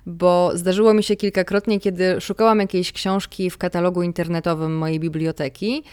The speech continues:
przeczytać z boku, że,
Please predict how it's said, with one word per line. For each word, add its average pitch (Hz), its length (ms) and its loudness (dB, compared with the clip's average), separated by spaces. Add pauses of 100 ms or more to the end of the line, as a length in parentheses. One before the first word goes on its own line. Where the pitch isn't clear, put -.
(240)
przeczytać 262 680 0
z 175 120 -8
boku, 196 640 0 (360)
że, 190 580 2